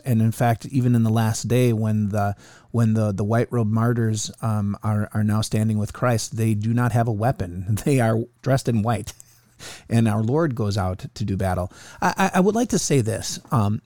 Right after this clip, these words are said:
<clears throat> and this is tackled throughout the book of Acts. This is tackled also within the scriptures. Uh, Paul tackles this, uh, many times, especially when he talks to the, the people of Corinth.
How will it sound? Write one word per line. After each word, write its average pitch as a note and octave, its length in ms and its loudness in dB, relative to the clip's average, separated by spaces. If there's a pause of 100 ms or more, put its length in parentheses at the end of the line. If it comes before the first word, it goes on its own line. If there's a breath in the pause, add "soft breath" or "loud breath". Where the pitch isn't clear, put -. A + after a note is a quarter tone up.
<clears throat> - 140 0
and D#3 420 -2
this D#3 320 -2
is G#3+ 100 -4
tackled B2+ 500 -4
throughout A2 400 -2
the G2+ 60 0
book G#2 160 -2
of G2+ 80 -2
Acts. F#2+ 440 -6
This A#2+ 200 -6
is A2 120 -4
tackled A2 540 -2
also G#2 360 -4
within G2+ 280 -4
the G2 60 -4
scriptures. G2 560 -4
Uh, G2 300 -4 (100)
Paul A2 280 0
tackles G#2 420 -6
this, G#2 240 -6 (460 loud breath)
uh, G2 160 0
many G#2+ 280 4
times, G2+ 340 0
especially A2 320 -2
when G#2 100 0
he G2+ 80 0
talks A2+ 300 -4
to A2 100 -6
the, G2 240 -2
the A2 120 -8
people G#2+ 280 -4
of F#2+ 100 -6
Corinth. G2 440 -6